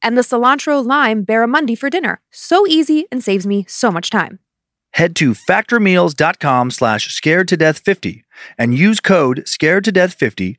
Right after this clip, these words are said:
Speaker 2: to get fifty percent off your first box, plus twenty percent off your next month. That's code scared to death fifty at factor meals dot com slash scared to death fifty to get fifty percent off your first box plus twenty percent off your next month while your subscription is active.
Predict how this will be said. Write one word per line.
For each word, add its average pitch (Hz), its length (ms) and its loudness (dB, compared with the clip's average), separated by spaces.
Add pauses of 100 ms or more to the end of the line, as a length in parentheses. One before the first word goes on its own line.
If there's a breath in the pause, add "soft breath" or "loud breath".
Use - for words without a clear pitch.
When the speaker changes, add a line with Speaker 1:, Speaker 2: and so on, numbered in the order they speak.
(140)
Speaker 2:
to 117 60 -8
get 127 180 -2
fifty 202 220 0
percent 214 240 0
off 170 180 2
your 110 100 -4
first - 340 -2
box, - 480 -4 (160)
plus 151 200 0
twenty 226 280 0
percent 175 240 2
off 147 200 0
your 123 80 0
next 139 260 -2
month. 160 340 -2 (500 loud breath)
That's 135 200 0
code 165 500 2
scared 202 420 0
to 220 80 -2
death 214 260 2
fifty 110 480 -4
at 110 260 -2 (100)
factor 175 500 -2
meals 151 380 2 (100)
dot 143 220 0
com 131 320 0
slash 117 340 -2 (140)
scared 127 460 0
to 135 60 0
death 113 220 0
fifty - 400 -6 (320 loud breath)
to 123 80 -10
get 131 140 -4
fifty 208 240 -2
percent 202 240 2
off 185 180 2
your 127 80 0
first 165 360 0
box - 420 -4 (100)
plus 139 220 -2
twenty 214 260 0
percent 196 300 0
off 180 160 0
your 143 100 -2
next 165 380 -2
month 170 400 2 (240 soft breath)
while 127 240 4
your 151 160 -2
subscription 113 480 -4
is 113 80 0
active. - 420 -4